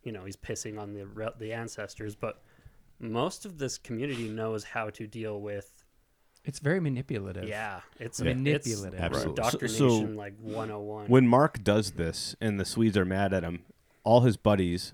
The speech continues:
Speaker 4: think it's funny.
Speaker 1: Yeah.
Speaker 4: "Oh, you peed on the tree, you dumbass."
Speaker 1: Mm-hmm.
Speaker 4: You know, and it's a joke. Now, the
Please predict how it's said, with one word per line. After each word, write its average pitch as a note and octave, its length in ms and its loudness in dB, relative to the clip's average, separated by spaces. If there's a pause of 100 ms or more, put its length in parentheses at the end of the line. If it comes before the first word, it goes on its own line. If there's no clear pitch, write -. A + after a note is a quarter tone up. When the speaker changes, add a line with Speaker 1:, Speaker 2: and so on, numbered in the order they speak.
Speaker 4:
think F#2+ 200 -2
it's - 140 -4
funny. D#2 440 -6 (420)
Speaker 1:
Yeah. G#2 200 -12 (100)
Speaker 4:
"Oh, - 60 4
you F#3 100 2
peed F3 240 4
on D#3+ 60 0
the D3+ 60 6
tree, E3 200 0
you B2 120 4
dumbass." F2 560 2 (100)
Speaker 1:
Mm-hmm. G#2 260 -16
Speaker 4:
You G2+ 160 2
know, F#2 220 4
and G2 200 0
it's G2 140 0
a G2+ 40 0
joke. - 540 2 (640)
Now, A2 100 6
the A2 120 4